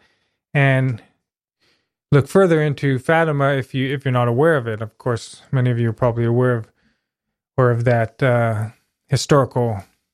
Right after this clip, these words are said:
miraculous occurrence in nineteen seventeen. Another, another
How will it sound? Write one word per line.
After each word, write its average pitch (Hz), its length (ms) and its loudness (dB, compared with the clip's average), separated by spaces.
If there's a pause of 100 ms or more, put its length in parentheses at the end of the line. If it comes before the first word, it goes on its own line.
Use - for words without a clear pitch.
(180)
miraculous 127 800 0
occurrence 160 600 0 (360)
in 131 80 0
nineteen 131 280 0
seventeen. 143 440 0
Another, 180 720 2 (960)
another 160 800 2